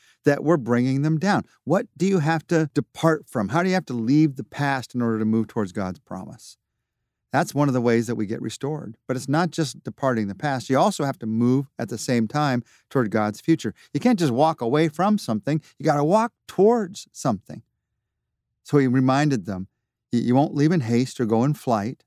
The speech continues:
The Lord will go before you, and the God of Israel will be your rear guard." As you move towards God's future, remember this.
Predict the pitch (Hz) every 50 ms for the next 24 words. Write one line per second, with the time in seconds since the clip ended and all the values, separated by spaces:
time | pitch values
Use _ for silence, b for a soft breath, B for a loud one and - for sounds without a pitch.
0 | - - 120 113 117 123 135 151 151 131 156 170 160 185 175 - - 131 117 107
1 | 98 95 98 101 - - - 110 107 107 95 113 107 110 131 147 131 131 120 104
2 | - 104 101 101 104 110 107 _ _ _ _ - - 113 101 90 101 101 98 104
3 | 117 110 85 95 98 95 92 101 101 - - 113 110 - - 135 _ _ _ _
4 | _ _ _ _ _ _ _ _ _ - 123 117 110 120 120 127 143 165 185 196
5 | - - - 156 143 117 107 131 139 143 143 - - 151 147 - - 123 110 113
6 | 117 120 127 127 127 123 135 117 107 101 98 - - -